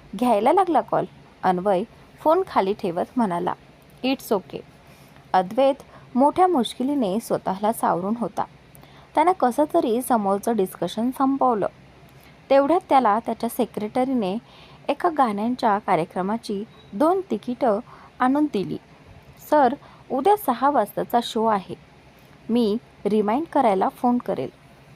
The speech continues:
Thank you." अद्वैत म्हणाला. एक छान अशी स्माइल देऊन ती सेक्रेटरी तिथून निघून गेली. "अरे वा, तुला पण जुन्या गाण्याची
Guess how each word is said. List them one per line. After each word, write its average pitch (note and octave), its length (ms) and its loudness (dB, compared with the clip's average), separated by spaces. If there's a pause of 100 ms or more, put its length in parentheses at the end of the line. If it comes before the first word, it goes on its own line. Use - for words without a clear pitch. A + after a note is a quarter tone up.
(100)
Thank G#3 300 -2
you." - 360 -8
अद्वैत G#3 340 -2 (100)
म्हणाला. G#3 380 0 (540)
एक E4 120 0 (140)
छान E4 240 0
अशी F4+ 220 0
स्माइल G3 480 -2
देऊन A#3 260 0 (380)
ती F4 100 4
सेक्रेटरी A#3 720 0 (340)
तिथून E4 300 0
निघून G#3 360 0
गेली. F#3 260 -4 (500)
"अरे F3+ 220 0
वा, C4 160 0 (840)
तुला E4+ 180 4
पण F#4 240 0 (100)
जुन्या B3+ 220 4
गाण्याची G#3 480 -2